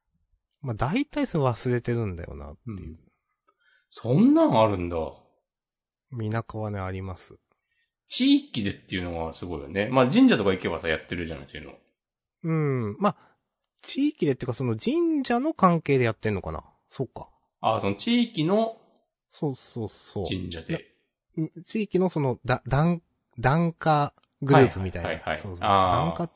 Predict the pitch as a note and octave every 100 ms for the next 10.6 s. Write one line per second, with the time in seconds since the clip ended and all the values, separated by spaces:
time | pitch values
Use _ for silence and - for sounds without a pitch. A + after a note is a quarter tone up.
0 | C3+ C#3+ G2 - G2+ F2 E2+ E2 - G#2
1 | G#2 E2+ - - - G2+ G2 A2+ F#2+ F2
2 | - F2 E2+ F2+ _ _ - - _ G3
3 | C#3 F2+ G#2 - A#2+ D#3 D#3 D#3+ D#3+ D3+
4 | - C#3 C#3 - - - - _ _ _
5 | _ - A#2 G#2+ G2+ F#2+ G#2 _ - -
6 | - - _ F3 E3 C3 - A#2+ C3+ C#3+
7 | C3+ A#2+ A2+ - _ - A#2 G#2+ - E2+
8 | - G#2 G2 _ _ - G#2 G#2 - F2+
9 | F2 _ _ B2+ - _ G#2 G#2 - C#3+
10 | - - C3 - G2+